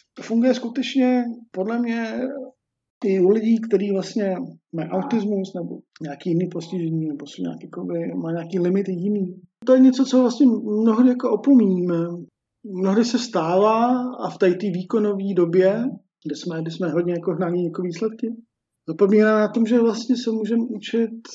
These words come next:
eh, i, i věci, které jsou pro nás mnohdy důležitější.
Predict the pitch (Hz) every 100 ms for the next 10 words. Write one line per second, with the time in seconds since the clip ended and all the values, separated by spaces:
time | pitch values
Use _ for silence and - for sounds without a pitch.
0 | 226 208 196 196 233 214 233 220 214 214
1 | 208 - 240 - 214 214 214 214 214 214
2 | - - - 220 202 175 156 139 - _
3 | _ _ _ _ 175 202 208 214 208 202
4 | 160 165 202 254 240 - 247 233